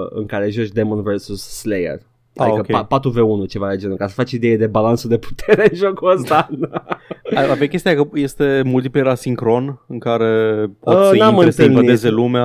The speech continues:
Speaker 2: sau
Speaker 1: Deși am debifat niște chestii la început, deci e
Speaker 2: Aha,
Speaker 1: posibil să
Speaker 2: ok.
Speaker 1: mi fie închis, că I don't want none of that shit.
Speaker 2: Ok, continuă.
Speaker 1: Uh,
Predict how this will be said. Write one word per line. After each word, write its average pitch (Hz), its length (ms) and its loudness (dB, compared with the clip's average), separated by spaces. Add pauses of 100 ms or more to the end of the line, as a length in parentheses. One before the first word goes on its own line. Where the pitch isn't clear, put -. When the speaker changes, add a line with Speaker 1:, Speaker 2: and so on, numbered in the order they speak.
(160)
Speaker 2:
sau 147 100 -10
Speaker 1:
Deși 208 340 2
am 185 200 0
debifat 175 560 0
niște 127 260 -2
chestii 127 280 -4
la 113 60 -2
început, 113 320 -6
deci 113 160 -4
e 120 60 -4
Speaker 2:
Aha, 131 100 -2
Speaker 1:
posibil 117 220 -2
să 120 80 -4
Speaker 2:
ok. 117 60 0
Speaker 1:
mi 110 140 0
fie 117 100 0
închis, 110 320 -2
că 117 100 -4
I 110 100 2
don't 110 160 0
want 98 160 -2
none 95 120 -6
of 90 80 -10
that 80 140 -10
shit. 98 240 -10 (220)
Speaker 2:
Ok, 135 140 -6 (320)
continuă. 104 320 -4 (240)
Speaker 1:
Uh, 123 400 2